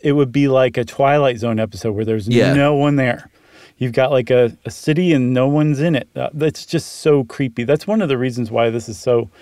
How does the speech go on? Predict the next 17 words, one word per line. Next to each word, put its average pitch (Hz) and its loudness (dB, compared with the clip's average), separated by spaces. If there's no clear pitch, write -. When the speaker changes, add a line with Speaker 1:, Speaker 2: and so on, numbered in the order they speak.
Speaker 1:
this - -18
whole 131 2
episode 123 -2
has 120 -6
me 123 -2
engrossed. 117 -2
There's 123 -4
just - -10
some 147 2
creep - -6
factor 113 -6
that's 117 -10
lurking 117 -4
right 117 -2
under 113 -6
the 110 -10
surface. - -14